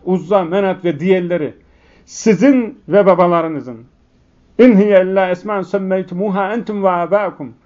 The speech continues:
Sizin ve babalarınızın verdiği birer isimlerdir. "Ma enzelallâhi biha min sultan." Allah bunlar hakkında hiçbir bilgi, hiçbir delil indirmedi. "İn yettebi'une illa dan." Sizler ancak zanna tabi oluyorsunuz. "Ve ma tahvel enfus."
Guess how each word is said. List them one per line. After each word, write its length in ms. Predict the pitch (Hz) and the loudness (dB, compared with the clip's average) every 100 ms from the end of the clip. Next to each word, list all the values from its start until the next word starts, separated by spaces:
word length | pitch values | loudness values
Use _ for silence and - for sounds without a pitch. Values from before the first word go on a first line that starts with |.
| _ _ | _ _
Sizin 360 | - 208 254 220 | -6 -4 -2 0
ve 140 | 170 | 2
babalarınızın 760 | 196 196 190 185 185 180 220 185 | 2 2 0 -2 -6 -8 -6 -2
verdiği 360 | 196 180 196 | -2 -2 -4
birer 200 | 190 208 | -2 -2
isimlerdir. 680 | 175 175 208 180 226 180 127 _ - | -4 -6 -4 0 0 0 -8 _ -4
"Ma 180 | 233 226 | 0 0
enzelallâhi 720 | 190 202 190 175 226 202 196 | 0 0 0 0 -4 -4 -6
biha 220 | 185 208 | -6 -4
min 120 | 180 | -6
sultan." 560 | 160 202 147 233 220 - _ - | -4 -4 2 2 2 -4 _ -2
Allah 320 | 160 190 190 | 0 2 0
bunlar 240 | 170 190 190 | 0 0 0
hakkında 300 | 180 202 196 | 0 -2 0
hiçbir 380 | 277 285 262 180 | 0 -2 -6 -4
bilgi, 440 | 202 185 190 - _ 262 | -6 -4 -4 -6 _ -4
hiçbir 340 | - 285 233 | 0 0 4
delil 200 | 247 226 | 2 2
indirmedi. 600 | 208 190 196 185 127 127 _ _ _ _ _ _ _ _ _ _ _ _ _ _ _ _ - | 0 2 2 0 -4 -12 _ _ _ _ _ _ _ _ _ _ _ _ _ _ _ _ -4
"İn 80 | 247 | 0
yettebi'une 760 | 254 240 - 208 214 208 214 196 | 4 4 4 -2 -2 -2 -2 -4
illa 420 | 190 196 185 120 | 0 2 2 2
dan." 240 | 190 151 - _ | 0 0 -10 _
Sizler 360 | 214 175 190 | -10 2 2
ancak 340 | 175 208 185 139 | 2 0 -2 -4
zanna 380 | 165 170 202 | -6 -2 -4
tabi 340 | 196 170 131 123 | -2 -2 -2 -6
oluyorsunuz. 540 | 110 107 - 113 113 _ _ _ _ _ - - _ _ 165 | -10 -16 -18 -18 -20 _ _ _ _ _ -18 -18 _ _ 0
"Ve 80 | |
ma 260 | 208 175 156 | 2 0 -2
tahvel 400 | 165 147 151 143 | -8 -6 -2 -2
enfus." 580 | 139 135 131 117 147 | -4 -6 -6 -6 -8